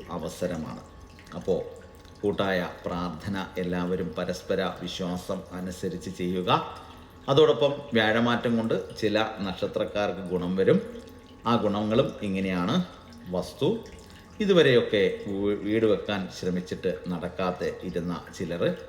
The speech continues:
വാഹനം, പഠനത്തിൽ വരുന്ന ന്യൂനതകൾ, ജോലിയിൽ വരുന്ന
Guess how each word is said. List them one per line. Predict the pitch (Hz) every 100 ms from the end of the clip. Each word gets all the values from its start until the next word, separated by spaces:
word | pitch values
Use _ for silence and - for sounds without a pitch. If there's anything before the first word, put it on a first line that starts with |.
| - - - - - - - - - 101
വാഹനം, | 107 110 - 131 160 180 - - - - - - - - - -
പഠനത്തിൽ | 123 135 135 131 107
വരുന്ന | 101 95 92 80 - - 87
ന്യൂനതകൾ, | 90 95 95 101 127 190 - - - - - - - - 110
ജോലിയിൽ | 113 120 135 143 151 127
വരുന്ന | 107 101